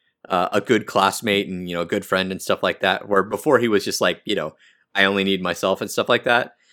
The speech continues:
Uh, but, like, the actions of his past had consequences, and I'm like, "That'd be really cool if they keep, like, if, if eventually we see somebody, like, later on down the line who was affected by something in season, like, one, that'd be really cool."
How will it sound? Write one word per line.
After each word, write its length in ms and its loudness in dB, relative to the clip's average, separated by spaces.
Uh, 220 4
but, 280 0
like, 200 2
the 160 2
actions 420 0
of 100 4
his 120 -2
past 340 0
had 180 2
consequences, 680 -2
and 100 2
I'm 60 -2
like, 240 -2
"That'd 160 0
be 100 -2
really 420 -2
cool 320 2
if 160 -4
they 140 -2
keep, 400 -8
like, 180 0
if, 240 2
if 320 2
eventually 540 2
we 160 -4
see 220 -4
somebody, 640 2
like, 240 -2
later 280 4
on 100 2
down 220 4
the 40 -4
line 380 4
who 140 -6
was 160 2
affected 400 0
by 80 2
something 400 0
in 80 -4
season, 320 0
like, 180 2
one, 420 0
that'd 120 2
be 120 0
really 260 2
cool." 400 0